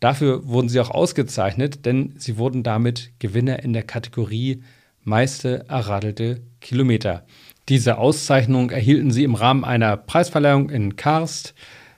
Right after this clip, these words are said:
Da war unter anderem anwesend der Verkehrsminister Oliver Krischer. Und wir können da ja vielleicht einfach mal kurz reinhören, denn wir haben da einen kleinen Mitschnitt.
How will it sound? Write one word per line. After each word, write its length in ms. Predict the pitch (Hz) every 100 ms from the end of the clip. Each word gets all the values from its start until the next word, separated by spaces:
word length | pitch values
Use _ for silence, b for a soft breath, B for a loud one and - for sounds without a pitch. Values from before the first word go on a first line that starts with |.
| B
Da 180 | 117 107
war 440 | 113 117 120 - -
unter 240 | 117 110
anderem 340 | 117 117 113
anwesend 880 | 120 120 113 113 113 101 101 - -
der 340 | 104 92 92 - _
Verkehrsminister 800 | _ 110 104 - 139 143 143 175
Oliver 280 | 123 104 95
Krischer. 480 | - 165 165 180 180 B B -
Und 140 | 120
wir 100 | 120
können 200 | 120 180
da 60 | 156
ja 100 | 139
vielleicht 420 | 127 110 - -
einfach 220 | 131 123
mal 160 | 110 107
kurz 460 | - 120 113 -
reinhören, 460 | 101 139 147 147 127
denn 160 | 104
wir 80 | 101
haben 120 | 98
da 60 | 95
einen 120 | 95
kleinen 260 | - 98 92
Mitschnitt. 480 | 107 - 165 190